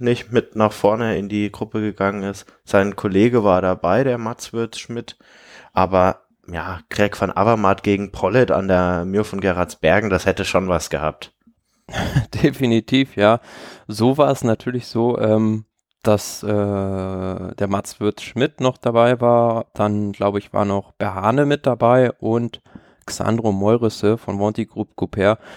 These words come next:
Speaker 2: Ja gut, und die haben an so einem kurzen Anstieg wenig gegen, gegen Greg van Avermaet auszurichten, zumal wenn's noch die Mauer von Gerardsbergen ist, die der wirklich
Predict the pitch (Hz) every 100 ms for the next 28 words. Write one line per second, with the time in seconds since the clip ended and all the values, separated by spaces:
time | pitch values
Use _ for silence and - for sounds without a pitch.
0 | - 98 98 120 113 - - 104 104 107
1 | 113 110 98 101 101 98 - 107 - 107
2 | 98 101 - 104 - 98 104 110 - 98
3 | 98 98 101 _ 104 101 95 98 - 101
4 | - 95 101 110 101 98 - - _ -
5 | _ - 95 113 - 113 113 110 107 104
6 | 98 104 101 95 101 - - 92 98 107
7 | 98 95 95 95 - 95 98 110 101 101
8 | - 98 95 95 - -